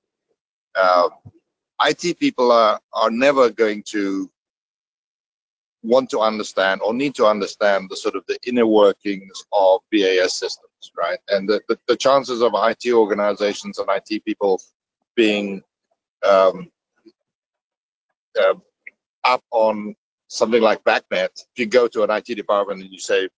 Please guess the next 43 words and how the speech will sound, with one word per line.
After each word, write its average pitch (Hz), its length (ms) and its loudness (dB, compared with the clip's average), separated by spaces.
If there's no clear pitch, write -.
"There's 98 140 -10
bacnet 101 400 -4
being 95 300 -4
installed," 95 540 2
it's 123 140 -4
not 143 140 0
gonna 117 160 0
resonate 110 520 -2
at 117 60 -2
all. 95 180 0
It 95 100 -10
doesn't, 117 320 -2
doesn't 104 260 -2
make 101 160 -2
sense, 107 340 -2
and 123 120 -4
it's 127 140 -10
not 147 200 2
likely 120 320 -2
to - 140 -20
make - 180 -10
sense, - 360 -20
right? 104 220 2
I - 20 -2
mean, 143 140 0
there, 147 180 2
there 139 100 2
are 135 60 4
obviously 135 280 -2
some 117 220 0
I 110 120 2
T 110 160 -6
people 110 300 -4
that 95 160 -4
do, 104 200 0
and 98 100 -6
that's 90 200 0
great. 98 300 0
So 127 160 4
I 127 100 4
think 151 240 -2
the, 123 360 2
the, 110 260 2